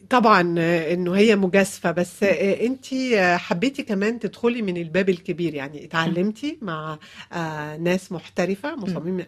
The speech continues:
Speaker 1: أزياء، وبعدين في فرنسا، يعني، آه، ما تهتيش كتير، يعني،
Speaker 2: مم.
Speaker 1: في،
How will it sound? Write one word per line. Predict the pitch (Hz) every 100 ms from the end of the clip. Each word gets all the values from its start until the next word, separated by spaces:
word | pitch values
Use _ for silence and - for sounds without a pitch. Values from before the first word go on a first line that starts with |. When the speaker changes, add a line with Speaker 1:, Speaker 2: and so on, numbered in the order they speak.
| 185
Speaker 1:
أزياء، | 151 160 175 254 185
وبعدين | 170 185 202
في | 196
فرنسا، | 185 185 196 214 175
يعني، | 175 196 185 - - -
آه، | 190 185 190
ما | 185 196
تهتيش | 190 - - 262
كتير، | - 226 - 220 285
يعني، | 160 165 180
Speaker 2:
مم. | 175
Speaker 1:
في، | - 220 254